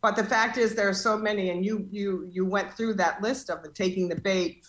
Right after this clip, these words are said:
shirk, shirking responsibility, saving face, and so on. And the, the, the reason why that is so important, uh, Professor Rao, is because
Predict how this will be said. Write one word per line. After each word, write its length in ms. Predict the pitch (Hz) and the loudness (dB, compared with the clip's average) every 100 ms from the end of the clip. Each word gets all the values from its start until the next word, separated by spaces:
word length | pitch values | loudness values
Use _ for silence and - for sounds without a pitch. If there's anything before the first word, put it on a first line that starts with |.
| - | -4
shirk, 380 | 185 180 - _ | 0 0 -4 _
shirking 340 | 185 180 175 | -4 -4 -4
responsibility, 800 | 165 165 180 175 185 170 165 165 | -6 0 2 2 0 -2 0 0
saving 400 | 160 185 160 160 | 0 0 0 -4
face, 340 | 175 190 190 170 | 0 0 0 -4
and 120 | 156 | -6
so 200 | 160 143 | -4 -2
on. 220 | 143 - - - - - - | -2 -6 -14 -20 -20 -14 0
And 220 | 247 226 | 2 2
the, 160 | - - | -2 -4
the, 260 | 208 220 196 | 0 0 0
the 100 | 214 | 2
reason 380 | 247 359 381 269 | 4 2 2 2
why 220 | 220 214 | 4 4
that 320 | 190 165 185 | 4 4 4
is 160 | 214 - | 0 -4
so 200 | 226 226 | -2 -2
important, 680 | 220 - 233 226 247 226 - - | -4 -2 -2 -2 -6 -6 -4 2
uh, 200 | 196 185 | 4 4
Professor 480 | 214 202 220 220 | 0 -2 -2 -2
Rao, 400 | 214 208 196 202 202 | 2 4 6 4 2
is 140 | 208 | -2
because 600 | 202 208 - 196 190 185 | -2 -6 2 4 4 2